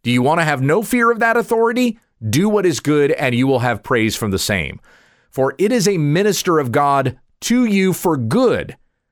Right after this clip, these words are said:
But if you do what is evil, be afraid." So if you're gonna break the law, be afraid. "It does not bear the sword in vain.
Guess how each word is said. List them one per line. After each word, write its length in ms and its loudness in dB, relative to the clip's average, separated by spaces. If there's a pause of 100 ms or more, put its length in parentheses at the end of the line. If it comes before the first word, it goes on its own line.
(220)
But 160 -2
if 180 0
you 140 0
do 180 0
what 180 0
is 180 -2
evil, 500 0
be 200 -2
afraid." 520 -2
So 120 -2
if 100 -4
you're 80 -2
gonna 160 0
break 240 0
the 80 0
law, 420 0 (560)
be 140 0
afraid. 560 -2 (480)
"It 120 -2
does 160 -2
not 240 0
bear 200 2
the 100 0
sword 300 0
in 120 0
vain. 380 -4